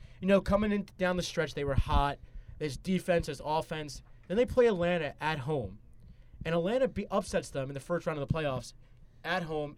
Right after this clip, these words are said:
in L A. I see the Bears situation, you know, going like this a little bit. You know, they get the three or the four seed, and a tough wild card team sneaks in there. And, you know, they give them a run for their money. Maybe they win the game, maybe they lose. But I feel like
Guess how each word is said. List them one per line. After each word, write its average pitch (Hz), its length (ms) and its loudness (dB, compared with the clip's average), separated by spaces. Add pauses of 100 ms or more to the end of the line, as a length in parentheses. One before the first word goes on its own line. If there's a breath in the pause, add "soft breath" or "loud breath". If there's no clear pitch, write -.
in 170 140 -2
L 143 180 0
A. 113 220 -4 (340)
I 196 60 2
see 208 140 -2
the 285 120 0
Bears 180 360 4
situation, 175 520 -6 (140)
you 208 80 -4
know, 202 140 4
going 170 400 4
like 156 160 -2
this 151 140 -6
a - 20 -10
little 135 180 -2
bit. 123 160 -2
You 139 60 -4
know, 147 80 0
they 143 100 -2
get 170 80 -4
the - 140 -16
three 185 160 2
or 196 80 4
the 185 60 0
four 175 280 0
seed, 160 420 -6 (360)
and 160 80 2
a 165 40 2
tough 185 380 -2
wild 165 320 6
card 160 260 0
team 156 280 -8
sneaks 170 500 -2
in 160 140 -2
there. 156 360 2 (460)
And, 165 200 2
you 170 80 2
know, 185 100 8
they 185 80 4
give 190 160 2
them 226 80 0
a 220 60 2
run 202 180 2
for 208 140 -4
their 190 80 0
money. 180 340 2
Maybe 135 240 -4
they 156 140 2
win 156 180 0
the 160 80 -6
game, 160 240 -2
maybe 143 220 -2
they 143 100 0
lose. 139 340 -2
But 139 140 -6
I 160 60 -2
feel 233 180 2
like 196 160 2